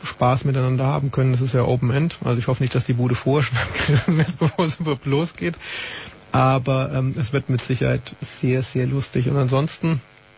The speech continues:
juckt's mich dann immer schon, wenn ich merke, wie, wie, also wenn ich das Gefühl hab, wie geil es einfach wird, juckt's mich natürlich schon in den Fingern zu sagen, okay, was macht man als nächstes? Aber besinn mich dann immer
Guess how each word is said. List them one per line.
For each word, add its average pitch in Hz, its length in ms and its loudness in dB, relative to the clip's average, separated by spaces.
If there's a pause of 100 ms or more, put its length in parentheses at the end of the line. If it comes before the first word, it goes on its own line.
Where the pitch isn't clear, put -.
(380)
juckt's - 360 0
mich 151 180 2
dann 135 240 2
immer 165 300 2
schon, 160 280 0
wenn 135 140 0
ich 127 100 -4
merke, 139 380 0
wie, 131 220 -2
wie, 131 300 -2 (200)
also - 200 -4
wenn 131 80 0
ich 131 80 -2
das 143 120 -2
Gefühl 135 320 0
hab, 131 160 0
wie 135 60 -2
geil 131 240 0
es - 120 -4
einfach 123 300 0
wird, - 240 0 (400)
juckt's 135 260 -2
mich 139 120 2
natürlich 131 340 0
schon 135 140 0
in 127 100 2
den 123 100 2
Fingern 131 460 0
zu 131 120 -2
sagen, 127 340 2
okay, 135 260 0
was 131 160 0
macht 139 220 0
man 131 80 2
als 120 160 0
nächstes? 175 380 -2 (460)
Aber 135 200 4
besinn 143 340 2
mich 170 160 -2
dann 143 180 0
immer 175 200 2